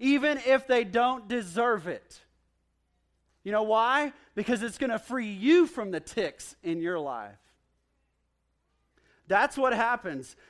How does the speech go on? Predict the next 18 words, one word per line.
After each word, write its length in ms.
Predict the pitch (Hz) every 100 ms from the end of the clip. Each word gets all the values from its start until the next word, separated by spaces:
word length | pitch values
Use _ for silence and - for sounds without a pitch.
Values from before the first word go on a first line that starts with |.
| -
Some 240 | - 262
of 60 | 320
you 60 |
guys 280 | 269 247 202
are 80 | 220
here 160 | 226
today 320 | 226 220 247 247
and 200 | 214 214
you 240 | 247 302
have 160 | 302 196
never 440 | 202 226 262 277
experienced 720 | 262 202 - 240 240 240 233
the 100 | -
forgiveness 640 | 202 214 175 220 220 202 208
of 140 | 170
Jesus 480 | 143 214 175 185 -
Christ. 680 | - 170 131 110 - - _ _ _ _ _ _ _ -
Listen, 360 | 240 - 208